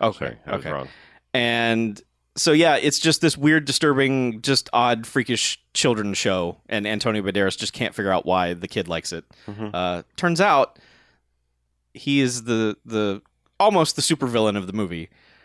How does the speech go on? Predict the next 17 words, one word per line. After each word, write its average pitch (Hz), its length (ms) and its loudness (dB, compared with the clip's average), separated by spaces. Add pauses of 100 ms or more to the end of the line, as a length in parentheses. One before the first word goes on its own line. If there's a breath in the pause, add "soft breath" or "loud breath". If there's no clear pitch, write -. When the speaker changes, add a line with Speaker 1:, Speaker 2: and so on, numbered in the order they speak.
(140 soft breath)
Speaker 1:
For, - 220 -20
he's, 156 300 -2 (280)
for 175 240 -6
the 208 60 2
first 214 260 2
half 120 160 2
of 113 60 -4
the 110 60 0
movie, 101 260 0
he 110 200 -2
is 95 460 0
basically 101 420 -2
the 87 80 -6
supervillain. 82 560 -8
He 95 160 -8
is, 87 160 -6
Speaker 2:
Right. 62 180 -2